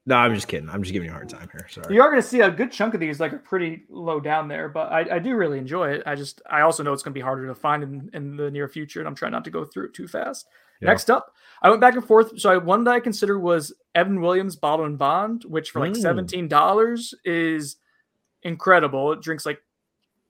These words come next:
Speaker 2: high twenties probably. Another one that fits that, though, a little bit more money, but I wanted to get the Wild Turkey in there. It didn't quite go up to the rare breed like you guys did. Wild Turkey one oh one. Uh, this was one that I thought was a little bit too high and a little too spicy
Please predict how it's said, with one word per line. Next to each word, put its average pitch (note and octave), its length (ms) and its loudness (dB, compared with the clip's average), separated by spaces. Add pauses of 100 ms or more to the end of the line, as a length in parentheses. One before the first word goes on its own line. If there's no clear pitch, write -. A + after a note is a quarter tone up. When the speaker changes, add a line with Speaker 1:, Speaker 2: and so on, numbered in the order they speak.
(680)
Speaker 2:
high - 380 -4
twenties D3+ 460 -6
probably. - 560 -12 (100)
Another A#3 280 -6
one D#3 220 -2
that - 220 -10
fits D#3+ 220 -10
that, C#3+ 220 -6
though, C#3+ 320 -2
a C#3+ 100 -6
little G3+ 160 -8
bit A3+ 120 -6
more F3+ 160 -2
money, C#3+ 300 -8
but D3+ 280 -6
I D3+ 80 -4
wanted E3+ 260 0
to G#3 60 -4
get G#3+ 180 -2
the G3 100 -4
Wild G#3+ 260 2
Turkey E3+ 300 -8
in D#3+ 100 -8
there. F#3 220 -4
It A3 80 -14
didn't F#3 200 -10 (120)
quite A3 300 0
go A3+ 80 -2
up A3+ 80 -8
to A3+ 80 -6
the A3 100 -8
rare G3 180 0
breed G3+ 200 -6
like G#3 160 -10
you F3+ 100 -12
guys F3 260 -2
did. G3+ 220 -2 (340)
Wild G3 300 4
Turkey F#3+ 300 -4
one E3+ 240 -2
oh D#3 80 0
one. A3+ 360 -4 (440)
Uh, D#3+ 100 4
this F#3+ 160 0
was G3 160 -4
one F#3+ 160 -2
that F#3 100 -2
I F3+ 80 2
thought F3+ 240 -4
was D#3+ 160 -4
a D3+ 40 -6
little F#3+ 260 -2
bit A3 240 -4
too G3 260 -6
high E3+ 300 2
and F3+ 140 -6
a - 20 -8
little F#3 140 -4
too F#3+ 160 -12
spicy A#3+ 720 -4